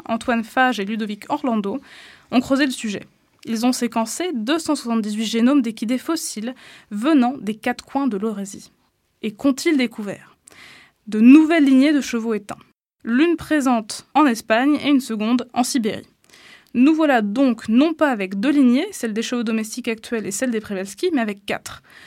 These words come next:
Le hic, c'est que ces deux lignées n'auraient pratiquement pas contribué à la diversité génétique de nos chevaux contemporains. Il semblerait en effet que ce soient les chevaux orientaux venus de Perse qui auraient eu la plus forte influence sur la génétique des chevaux domestiques actuels.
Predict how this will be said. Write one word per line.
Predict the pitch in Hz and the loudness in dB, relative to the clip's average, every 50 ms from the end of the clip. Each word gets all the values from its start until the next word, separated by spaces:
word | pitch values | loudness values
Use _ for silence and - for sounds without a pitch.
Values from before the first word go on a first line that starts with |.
| - - _ _ - | -20 -20 _ _ -10
Le | 214 214 - - 233 | -8 -8 -6 -4 -2
hic, | 294 359 330 - - 311 | -2 -2 -2 -6 -10 -10
c'est | 285 - - 254 233 | -8 -6 -4 -4 -4
que | 233 - 320 | -2 -2 -4
ces | 311 - - - 226 214 | -4 -4 -6 -6 -6 -6
deux | 190 190 233 311 | -4 -2 -2 2
lignées | 302 277 240 240 285 294 | 2 4 4 4 4 4
n'auraient | 254 220 220 262 | 4 4 2 -2
pratiquement | 262 - - 320 311 - 302 - 262 226 214 | -4 -4 -4 -4 -4 -4 -4 -2 0 0 0
pas | 220 302 294 | 0 -4 -4
contribué | 294 262 247 - - 220 208 233 269 | -2 -4 -6 -4 -6 -6 -4 -2 -2
à | 262 | -2
la | |
diversité | 214 208 202 202 202 - - - 254 | -2 -4 -6 -6 -8 -8 -6 -4 -4
génétique | 220 247 262 247 214 208 - - 294 294 294 233 208 | 0 2 2 2 0 0 -4 -6 -6 -6 -6 -8 -8
de | - 214 | -4 -2
nos | 214 214 | -2 -2
chevaux | - - 226 247 262 | -2 -4 -4 -4 -4
contemporains. | - 226 214 233 233 226 226 202 185 - - _ _ _ _ _ _ _ _ _ _ _ _ _ _ _ - | -4 -4 -4 -2 -4 -4 -4 -8 -10 -10 -14 _ _ _ _ _ _ _ _ _ _ _ _ _ _ _ -8
Il | 233 240 | -6 0
semblerait | - 294 285 254 294 269 | 2 2 4 4 4 4
en | 277 262 262 | 4 4 2
effet | 277 269 381 | 2 0 -2
que | 370 - | -6 -6
ce | - | -4
soient | - 320 | -2 -2
les | 285 254 | -2 -2
chevaux | - - 285 269 294 320 - | -2 -4 -4 -2 -2 -4 -2
orientaux | - 311 302 302 311 302 - - 262 254 | 0 0 2 4 2 2 0 -2 -4 -2
venus | 233 233 233 247 262 262 | -2 2 2 2 0 0
de | - | -2
Perse | 233 214 214 214 - | -4 -4 -4 -6 -8
qui | - - | -6 -4
auraient | 226 214 220 240 | -4 -2 -2 -2
eu | 247 254 | -2 0
la | 247 208 208 | 0 -2 -2
plus | - 254 240 | -2 -8 -8
forte | - - 320 320 - 285 | -4 -2 -2 -2 0 -2
influence | 247 226 - - 220 226 269 277 | -4 -4 -4 -6 -4 -4 -4 -2
sur | - 240 | -2 -4
la | 214 | -4
génétique | 202 208 202 196 - 269 277 | -4 -4 -6 -6 -4 -4 -4
des | 240 214 | -4 -4
chevaux | 214 - 208 220 | -6 -6 -6 -6
domestiques | 214 202 196 196 196 - 254 240 | -4 -6 -6 -6 -8 -10 -12 -12
actuels. | - 196 196 - - 107 - _ | -12 -14 -16 -18 -20 -20 -20 _